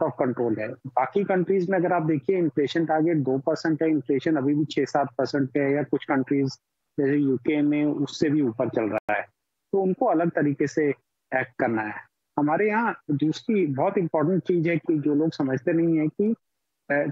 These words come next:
काफी monetary policy जो है वो employment को target करती है inflation को control करने के लिए, लेकिन India में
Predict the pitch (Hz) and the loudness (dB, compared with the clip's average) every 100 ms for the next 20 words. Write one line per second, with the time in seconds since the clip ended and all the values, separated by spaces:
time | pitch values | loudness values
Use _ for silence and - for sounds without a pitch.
0 | - 156 143 226 214 160 139 143 147 208 | -2 -2 0 0 0 0 0 0 0 0
1 | - 160 160 202 170 180 180 190 160 139 | 0 0 0 0 0 0 2 2 0 0
2 | 151 139 156 170 165 139 120 127 - 131 | 0 2 0 0 0 0 2 0 0 -2
3 | - 143 147 151 143 127 - 131 151 139 | 0 0 2 2 0 0 0 -2 0 0
4 | 143 139 127 127 123 123 120 113 127 117 | 0 0 0 0 0 0 0 0 0 0
5 | 110 _ _ _ 147 156 160 214 165 156 | -2 _ _ _ -2 0 0 -2 -2 0
6 | 147 156 202 208 208 196 | 2 2 0 0 0 0